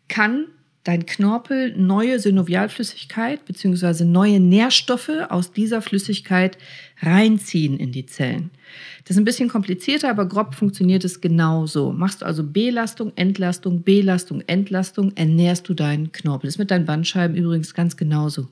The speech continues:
Die bestehen auch aus Knorpel und leben von Be- und Entlasten. Deswegen gibt's für den Rücken auch keine falsche Haltung, sondern immer nur eine zu lange, zu starre Haltung. Also beweg dich.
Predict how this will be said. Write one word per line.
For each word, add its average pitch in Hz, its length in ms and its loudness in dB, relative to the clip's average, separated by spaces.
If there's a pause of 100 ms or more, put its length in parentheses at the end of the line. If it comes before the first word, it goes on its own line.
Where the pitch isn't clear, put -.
(140)
Die - 40 -8
bestehen 151 360 -2
auch - 160 -6
aus 160 160 -8
Knorpel 185 500 2 (400)
und 170 180 0
leben 165 400 4
von 147 380 -2
Be- 160 300 2
und 147 280 -6
Entlasten. - 1120 -6
Deswegen 147 280 -4
gibt's 165 200 -4
für - 80 -2
den 151 60 0
Rücken 175 240 -2
auch - 160 -8
keine 160 240 0
falsche 196 520 -2
Haltung, 208 500 -2
sondern 175 380 0
immer 175 240 2
nur 180 240 4
eine 165 240 0
zu - 140 -12
lange, 160 300 0
zu 165 140 -6
starre 160 400 -2
Haltung. 147 380 -4
Also 151 180 -6
beweg 180 580 4
dich. - 380 -4